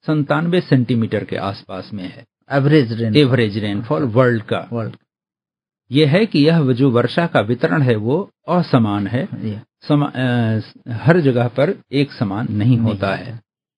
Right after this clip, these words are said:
Speaker 1: और इसलिए अगर हम वर्षा के वितरण के आधार पर विश्व को बांटें तो ये हम चार वर्गों में इसे हम विभाजित करते हैं।
Speaker 2: जी।
Speaker 1: भारी वर्षा या भारी वर्षण के क्षेत्र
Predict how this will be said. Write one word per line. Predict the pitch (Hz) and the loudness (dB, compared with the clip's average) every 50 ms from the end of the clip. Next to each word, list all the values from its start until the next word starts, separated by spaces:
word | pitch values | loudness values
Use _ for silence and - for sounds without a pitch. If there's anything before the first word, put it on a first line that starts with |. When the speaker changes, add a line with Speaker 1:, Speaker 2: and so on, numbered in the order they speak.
| _ _ _ _ _ _ _ _ _ _ _ _ - | _ _ _ _ _ _ _ _ _ _ _ _ -2
Speaker 1:
और | 139 143 135 | 0 0 2
इसलिए | - - 180 180 - 151 131 127 139 | 2 2 0 0 2 2 2 2 4
अगर | 135 131 139 131 | 4 4 2 4
हम | 135 135 117 | 4 2 2
वर्षा | 104 113 120 135 - 196 185 | 2 2 0 0 0 -2 -2
के | 180 - 143 | 0 0 0
वितरण | 113 104 120 123 - 165 170 185 175 151 - _ _ _ _ _ _ _ _ _ | 0 2 0 0 0 0 0 -2 -2 -4 -8 _ _ _ _ _ _ _ _ _
के | - 147 | -8 -6
आधार | 87 101 107 98 107 131 135 139 | -4 -4 -6 -2 0 2 2 2
पर | 139 - 135 117 107 | 0 0 0 0 0
विश्व | 101 131 160 - - 156 143 | 2 0 0 0 0 -4 -2
को | - 143 127 120 | 0 0 0 2
बांटें | 107 113 113 120 131 - 135 104 85 113 - _ _ _ _ _ _ _ _ _ _ _ _ _ - | 2 2 2 2 2 2 2 2 0 -4 -12 _ _ _ _ _ _ _ _ _ _ _ _ _ 0
तो | 147 139 135 131 127 123 117 113 - - - | 4 6 6 6 6 4 2 0 -2 -4 -2
ये | 127 135 139 139 | 2 4 4 4
हम | 123 104 151 147 123 123 147 196 - _ _ _ _ _ _ _ _ _ _ - | 6 6 6 6 6 4 2 -2 -4 _ _ _ _ _ _ _ _ _ _ -4
चार | - 180 165 170 170 160 | -2 0 2 2 2 2
वर्गों | 123 123 127 123 113 120 113 | 4 4 2 4 2 2 2
में | 110 110 | 2 0
इसे | 110 104 - 120 | 0 -2 -2 0
हम | 110 113 110 107 | 0 2 2 2
विभाजित | 113 107 101 101 101 101 113 110 - | 0 0 0 -2 -2 -2 -2 -4 -4
करते | - - 101 107 - - | -6 -10 -10 -8 -8 -8
हैं। | 110 95 131 165 233 - - _ - | -4 -2 -2 -2 -2 -4 -12 _ -12
Speaker 2:
जी। | 123 120 107 110 107 101 - _ - | -10 -8 -8 -8 -8 -10 -12 _ -12
Speaker 1:
भारी | 117 110 117 123 139 156 165 156 | -8 -4 0 0 2 2 2 2
वर्षा | 123 131 127 127 117 - - 143 123 110 104 - - _ _ _ _ _ _ _ _ _ _ _ _ _ _ _ 120 | 4 2 2 2 0 0 2 2 2 2 0 -4 -8 _ _ _ _ _ _ _ _ _ _ _ _ _ _ _ -2
या | 117 110 110 | -2 -2 0
भारी | 101 113 120 127 139 143 | 0 0 2 2 4 4
वर्षण | 127 113 117 113 - - 131 113 | 4 4 2 2 2 0 0 0
के | 110 - 104 98 | 0 -2 -4 -4
क्षेत्र | - - 147 139 - - 185 190 | -4 -4 -4 -4 -4 -6 -12 -12